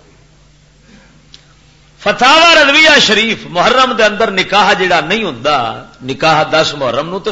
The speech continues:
خصوصاً دس نو پابندی، دس تک بلکہ پابندی، نکاح نہ کر لو، کیوں؟ احترام ہے۔ اس دے بارے امام اہل سنت سرکار تو پوچھا گیا۔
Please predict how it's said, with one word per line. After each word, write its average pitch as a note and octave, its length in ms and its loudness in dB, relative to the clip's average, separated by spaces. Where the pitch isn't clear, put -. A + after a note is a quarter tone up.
خصوصاً F3+ 540 -6
دس F3 260 -2
نو F3 140 -8
پابندی، D3+ 580 -6
دس G3 400 0
تک B3 260 0
بلکہ F#3 360 -2
پابندی، A#2+ 500 -6
نکاح C#3+ 360 -2
نہ C3 100 -6
کر B2 120 -8
لو، A#2 100 -12
کیوں؟ F3+ 320 -8
احترام B2 580 -6
ہے۔ - 40 -20
اس A3 260 -2
دے F#3 100 -2
بارے D#3 300 2
امام F3+ 540 -2
اہل F3 260 2
سنت F3 480 -8
سرکار B2+ 360 -8
تو A#2 160 -14
پوچھا G2 340 -16
گیا۔ D#2 200 -20